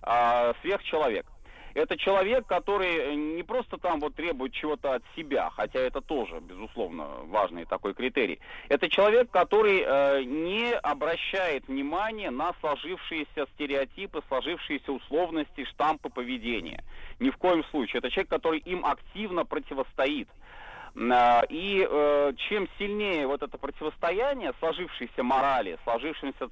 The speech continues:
ценностям, сложившимся нормам, тем выше, э, вот его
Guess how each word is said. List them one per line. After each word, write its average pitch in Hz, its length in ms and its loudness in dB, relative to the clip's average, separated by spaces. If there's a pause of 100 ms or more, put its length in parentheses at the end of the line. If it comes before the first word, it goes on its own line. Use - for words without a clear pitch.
ценностям, 98 480 -2
сложившимся 123 580 -4
нормам, 143 480 0 (580)
тем 233 240 4
выше, 156 520 2
э, 131 1000 4 (200)
вот 135 180 0
его 139 320 -2